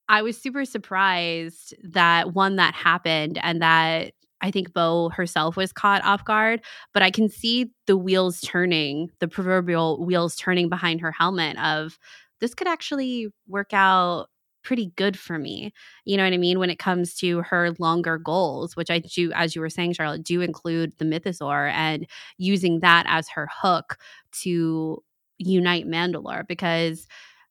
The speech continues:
I don't, she's not gonna kill Din for the Darksaber. And so I think that kinda rules that out. But now that there's this other avenue, something that is older, more mythic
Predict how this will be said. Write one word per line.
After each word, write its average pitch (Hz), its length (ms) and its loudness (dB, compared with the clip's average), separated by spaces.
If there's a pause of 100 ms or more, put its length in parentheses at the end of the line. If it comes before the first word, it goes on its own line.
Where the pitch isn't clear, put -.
(380)
I 214 80 10
don't, 247 240 2
she's 247 160 0
not 311 160 8
gonna 311 160 4
kill 175 240 2
Din 165 520 -6
for 175 240 -2
the 165 120 -2
Darksaber. 135 800 -4 (100)
And 180 160 -2
so 180 100 0
I 175 100 2
think 214 180 0
that 196 100 2
kinda 180 180 0
rules 160 360 -2
that 147 200 2
out. - 320 2
But 180 140 -2
now 180 260 6
that 180 160 -4
there's 170 220 -2
this 170 200 -4
other 175 280 2
avenue, 170 460 2
something 170 320 -4
that 160 140 -4
is 160 140 -6
older, 170 640 0
more 180 340 2
mythic 170 720 -4